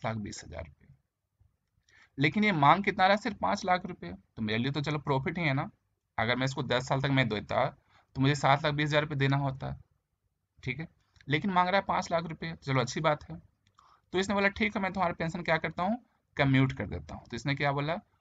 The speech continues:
"ओके एम्प्लॉई, ये लो पाँच लाख रुपये कम्यूटेड पेंशन, but ध्यान रखना, अगले महीने से तुम्हारे पास सिर्फ चार हज़ार per month ही पेंशन आएगा।"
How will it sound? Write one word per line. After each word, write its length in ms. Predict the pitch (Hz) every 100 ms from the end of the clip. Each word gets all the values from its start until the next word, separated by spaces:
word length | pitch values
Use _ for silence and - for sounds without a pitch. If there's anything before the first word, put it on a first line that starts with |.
| _ -
"ओके 240 | 165 185
एम्प्लॉई, 540 | 214 202 170 160 170 208 _ _
ये 180 | 151 151
लो 120 | 175
पाँच 380 | 180 123 120 127
लाख 260 | 127 135 147
रुपये 380 | 143 151 185 226 -
कम्यूटेड 480 | 123 113 117 139
पेंशन, 400 | 139 135 135 180 214 _ _ -
but 240 | 139 170 208 - -
ध्यान 440 | 123 139 151 175
रखना, 480 | 175 170 160 113 - - _ _ _
अगले 300 | 143 151 190
महीने 260 | 202 190 185
से 120 | 190
तुम्हारे 460 | 180 160 143 147 180
पास 280 | 165 165 -
सिर्फ 140 | 175 -
चार 240 | 151 147 175
हज़ार 240 | 170 165 -
per 160 | 151 156
month 240 | 151 151
ही 80 | 185
पेंशन 420 | 170 151 143 151
आएगा।" 400 | 117 104 -